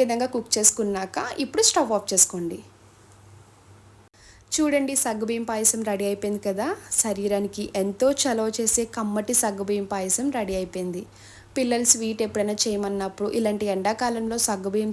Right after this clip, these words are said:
తీసుకోవడం హెల్త్‌కి చాలా మంచిదండి. ఈ విధంగా పాయసం రూపంలో చేసి మీరు పెట్టొచ్చు. పిల్లలు కూడా భలే ఇష్టంగా తీసుకుంటారు.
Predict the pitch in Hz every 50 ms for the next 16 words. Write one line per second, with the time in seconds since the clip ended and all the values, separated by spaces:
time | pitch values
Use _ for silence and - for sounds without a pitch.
0 | 208 214 208 - - - 214 214 214 202 208 196 190 196 202 196 220 - - 220
1 | 190 185 190 202 208 196 190 190 - - - 190 185 180 185 254 320 381 - -
2 | - - - - - - - - 262 277 302 311 320 294 294 285 294 311 311 -
3 | 262 226 214 214 220 - 240 240 233 233 220 220 220 214 208 208 208 - 208 202
4 | 208 - 214 202 208 196 180 - - 185 185 - - 302 392 381 - 285 226 202
5 | 196 196 196 - 196 196 190 196 185 180 185 180 180 - - 190 180 180 190 202
6 | 226 214 202 - - 190 180 175 170 170 165 170 170